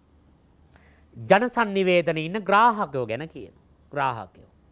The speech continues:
ඒ ග්‍රාහකයෝ විෂම ජාතීයයි. ඉතා විශාල එකිනෙකා නොහඳුනන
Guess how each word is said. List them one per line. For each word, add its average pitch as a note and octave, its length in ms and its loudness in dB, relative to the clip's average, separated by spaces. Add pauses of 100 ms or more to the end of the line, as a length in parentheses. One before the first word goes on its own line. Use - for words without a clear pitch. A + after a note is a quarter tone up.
(720)
ඒ A3 120 4
ග්‍රාහකයෝ G3+ 600 4
විෂම F#3+ 300 -4
ජාතීයයි. E3 880 2 (1040)
ඉතා G3+ 280 6
විශාල F3+ 360 2
එකිනෙකා E3+ 440 0
නොහඳුනන D#3 680 -4